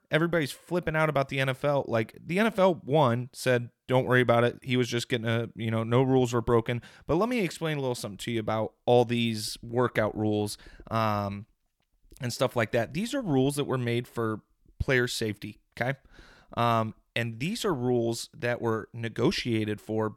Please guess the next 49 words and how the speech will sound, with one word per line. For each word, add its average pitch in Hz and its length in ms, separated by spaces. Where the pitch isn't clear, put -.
by 160 280
the 185 160
N 160 100
F 139 160
L 127 140
P 117 260
A, - 60
okay? 151 180
When 147 200
contracts, 180 540
when 139 120
the 123 40
C 185 160
B 202 180
A's 170 200
up, 143 260
um, 123 360
most 180 160
of - 80
that 185 140
player 147 220
safety 151 360
stuff, 117 400
that's - 280
coming 208 300
from 165 160
the 143 280
N 151 140
F 143 120
L 139 100
P 135 220
A, 110 80
okay? 127 220
I 135 140
work 180 180
for 180 120
a 160 60
unionized 147 460
company. 120 300
I 117 80
get 135 160
a 147 40
little 131 200
bit 117 120
of 110 100
it, 98 40
okay? 123 200
Franchise 175 560
tag, 107 360